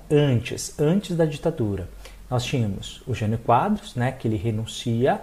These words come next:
quem assumiu foi João Goulart, né, e ele começou com aquelas ideias de reforma de base, como eu disse agora. Então, reforma agrária, fiscal, administrativa, universitária, e tinha essas visões. Durante essa mesma época,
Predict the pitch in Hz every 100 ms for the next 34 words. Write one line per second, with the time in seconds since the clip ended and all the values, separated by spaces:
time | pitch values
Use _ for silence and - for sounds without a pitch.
0 | - - - - 160 151 127 151 120 117
1 | 110 - - 165 117 110 107 107 98 90
2 | 92 110 139 165 - - - 110 117 143
3 | 135 160 180 185 175 190 185 185 196 226
4 | 220 175 113 104 117 - 120 139 175 151
5 | 156 170 170 185 175 170 214 220 180 104
6 | 98 98 107 - 98 139 151 156 151 139
7 | 110 - - - 160 113 - 110 117 -
8 | 170 170 - 165 131 110 117 127 180 -
9 | 156 147 - - - - - 240 - 135
10 | 123 123 156 156 - - - 139 202 165
11 | - - - - - - - 202 262 311
12 | 262 131 113 110 117 - 117 107 107 175
13 | 208 247 - 254